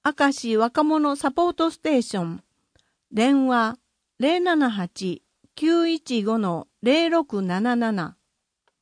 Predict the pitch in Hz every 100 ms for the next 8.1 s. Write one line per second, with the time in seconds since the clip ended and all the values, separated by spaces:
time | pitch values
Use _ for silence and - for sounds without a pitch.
0 | _ _ _ _ _ _ _ _ _ 214
1 | 233 330 320 311 294 269 - 294 330 339
2 | 311 311 - 277 208 175 165 180 _ _
3 | _ _ _ _ _ _ _ _ _ 247
4 | 339 302 320 311 285 254 - 220 208 180
5 | - 311 339 302 294 285 320 294 247 220
6 | 208 190 - - 302 320 311 302 294 294
7 | 285 320 320 311 294 294 - 262 220 160
8 | 175